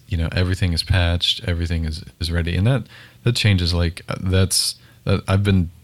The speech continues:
doing this for a while, uh, at, at the place that I'm at now, and there's a, a, I think a comfort or an understanding of, I know the systems.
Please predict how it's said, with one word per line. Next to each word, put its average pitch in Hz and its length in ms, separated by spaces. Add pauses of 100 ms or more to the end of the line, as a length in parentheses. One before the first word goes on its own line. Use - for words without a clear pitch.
(140)
doing 95 240
this 85 140
for 85 160
a 85 80
while, 82 560 (360)
uh, - 380
at, 85 400 (240)
at 85 160
the 90 100
place 87 340
that 82 80
I'm 82 160
at 80 200
now, 87 360 (580)
and 82 420
there's 85 420
a, 85 200 (320)
a, - 60 (180)
I - 40
think 87 200
a 85 40
comfort 104 600
or 85 200
an 82 140
understanding 85 600
of, 80 220
I 87 100
know 85 340
the 82 140
systems. 117 580